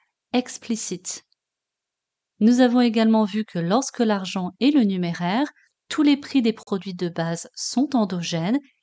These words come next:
et le modèle a un prix absolu. En présence de rigidité nominale, la politique monétaire a des effets réels, c'est-à-dire qu'il y a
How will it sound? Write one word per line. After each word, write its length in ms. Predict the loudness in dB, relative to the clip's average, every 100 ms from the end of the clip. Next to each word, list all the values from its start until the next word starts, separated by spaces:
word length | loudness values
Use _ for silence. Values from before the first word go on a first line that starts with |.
| _ 0
et 120 | 4
le 120 | 6
modèle 540 | 4 0 -2 -2 -2 -6 0
a 80 | 2
un 140 | 2
prix 280 | -2 -2 -2
absolu. 600 | -2 -6 -6 -8 -12 -14 _ _ _ _ _ _ _ _ _ _ 0
En 140 | 0
présence 500 | 4 2 4 2 2
de 80 | -2
rigidité 720 | -6 -6 -6 -8 -10 -2 2
nominale, 580 | 4 4 0 0 0 0 -4 _ _ _
la 240 | 0 2
politique 480 | 2 0 0 -4 -4
monétaire 640 | -2 -2 -2 0 2 0 0 2
a 120 | 4
des 240 | 2 2
effets 300 | -2 -2 -6
réels, 500 | -6 -4 -2 0 -2 -4 _ _ _ _
c'est-à-dire 800 | -2 0 2 2 2 0 0 0 -6
qu'il 200 | -10 0
y 80 |
a 140 | 2